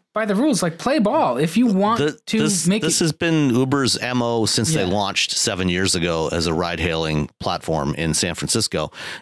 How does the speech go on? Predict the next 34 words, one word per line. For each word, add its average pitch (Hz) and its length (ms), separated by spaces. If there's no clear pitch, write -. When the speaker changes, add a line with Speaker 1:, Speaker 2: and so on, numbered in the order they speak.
Speaker 2:
Uh, 90 220
basically, 117 540
everywhere 110 420
they 95 140
go, 98 380
they 104 200
just 110 300
ignore 104 400
whatever 104 380
laws 101 420
are 95 120
in 87 80
place 92 400
for 85 360
taxis. 95 720
Um, 87 400
you 104 60
know, 95 80
one 113 220
of 123 80
the 110 60
few - 220
places 131 600
where, 104 420
um, 101 440
you 101 80
know, 87 220
they 98 360
have 95 300
actually 90 440
<laughs> 87 60
obeyed 180 320
the 117 80
law, 104 400